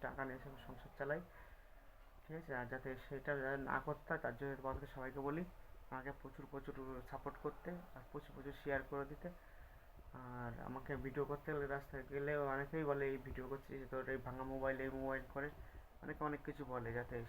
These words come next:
সেইগুলো যেন না বলতে পারে। আমি যাতে সেরকম কিছু করে, করতে পারি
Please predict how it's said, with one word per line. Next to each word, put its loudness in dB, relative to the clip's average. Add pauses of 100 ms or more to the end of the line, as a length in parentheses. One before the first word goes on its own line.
সেইগুলো 0 (220)
যেন 4
না 8
বলতে 4
পারে। 4 (540)
আমি -2
যাতে -4
সেরকম 4
কিছু -4
করে, 0 (480)
করতে 0
পারি 6